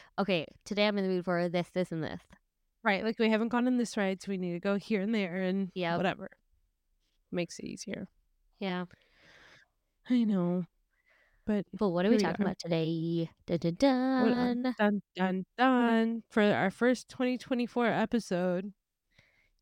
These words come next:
Speaker 1: Yeah. Music festivals
Speaker 2: Um,
Speaker 1: in your thirties?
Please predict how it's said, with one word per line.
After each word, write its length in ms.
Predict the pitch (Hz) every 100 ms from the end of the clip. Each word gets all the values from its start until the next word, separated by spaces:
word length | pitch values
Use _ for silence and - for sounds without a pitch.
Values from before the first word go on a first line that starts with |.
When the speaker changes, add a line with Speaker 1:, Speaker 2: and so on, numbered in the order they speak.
| _
Speaker 1:
Yeah. 360 | 185 170 185 190 - _ _ _ _ _ _ _
Music 400 | 196 202 214 233
festivals 500 | - 208 196 226 220
Speaker 2:
Um, 40 | 214
Speaker 1:
in 80 | 208
your 100 | 196
thirties? 680 | 185 175 180 247 294 339